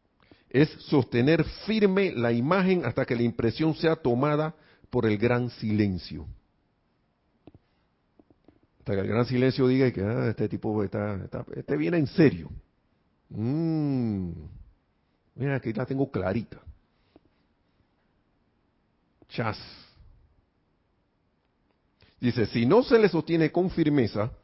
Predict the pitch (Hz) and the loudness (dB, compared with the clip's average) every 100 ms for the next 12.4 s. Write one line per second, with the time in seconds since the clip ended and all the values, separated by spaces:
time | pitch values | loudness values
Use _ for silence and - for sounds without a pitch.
0 | _ _ _ _ _ _ - 110 117 117 | _ _ _ _ _ _ -2 2 2 2
1 | 107 139 143 156 143 120 143 170 156 160 | 0 2 4 4 4 4 2 0 0 -2
2 | 160 120 120 113 110 135 143 143 110 101 | 0 -2 0 0 2 2 2 2 0 0
3 | 147 151 151 151 127 110 107 120 131 117 | 0 2 4 4 2 2 0 2 2 0
4 | 139 135 120 - 160 165 160 156 - 113 | -2 -2 -4 -2 2 2 2 0 0 -2
5 | 107 104 104 101 95 117 117 98 98 92 | -2 -2 -2 -2 -2 0 -2 -2 -2 -2
6 | 78 - - _ _ _ _ _ _ - | -6 -12 -16 _ _ _ _ _ _ -2
7 | 135 156 160 143 107 113 151 156 147 117 | 0 6 6 6 2 4 4 4 4 4
8 | 107 98 98 113 143 147 147 - 98 - | 4 2 0 0 -2 -4 -6 -6 -6 -6
9 | 90 87 85 82 - 98 76 - _ _ | -8 -8 -8 -8 -6 -8 -8 -12 _ _
10 | _ - 120 160 170 170 156 165 - 170 | _ -20 -10 -4 -2 0 2 2 2 2
11 | 170 160 156 170 165 170 147 - 107 120 | 2 2 2 2 2 0 0 -2 -2 0
12 | 139 95 85 - | 0 0 -8 -14